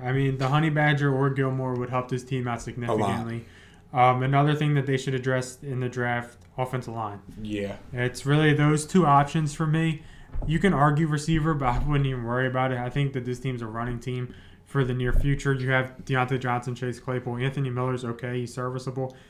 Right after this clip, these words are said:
Speaker 2: Pat Freiermuth,
Speaker 1: Pat Freiermuth
Speaker 2: I
Speaker 1: is a
Speaker 2: mean
Speaker 1: decent receiving option. You have decent receivers. Build up the offensive line so you can run the ball. Build up the secondary so you can have a top defense.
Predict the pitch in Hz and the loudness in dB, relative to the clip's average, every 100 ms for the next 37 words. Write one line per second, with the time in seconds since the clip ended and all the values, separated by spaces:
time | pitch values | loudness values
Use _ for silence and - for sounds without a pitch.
0 | - - 123 - 117 117 139 120 117 135 | -12 -6 -4 -4 -6 0 0 2 0 0
1 | 135 135 135 120 117 131 131 139 123 131 | 2 0 0 -2 -2 -2 -2 -4 -6 -4
2 | 135 127 131 131 139 135 143 139 139 - | -4 -2 -4 -2 -2 0 0 0 -2 0
3 | - - - 135 143 139 - - - - | 8 12 12 10 8 4 -4 -12 -16 -18
4 | - 170 196 208 190 175 175 170 156 156 | 4 6 6 6 4 6 4 2 2 2
5 | 147 147 135 135 151 143 143 143 139 - | 2 -2 0 2 2 4 6 4 2 -10
6 | - - 151 160 147 139 147 143 143 139 | -20 0 2 2 0 0 0 2 2 2
7 | 139 139 131 120 113 120 113 - 120 113 | 2 0 -2 -6 -2 -2 -2 -2 -4 -2
8 | 135 139 143 139 | -4 -2 0 -2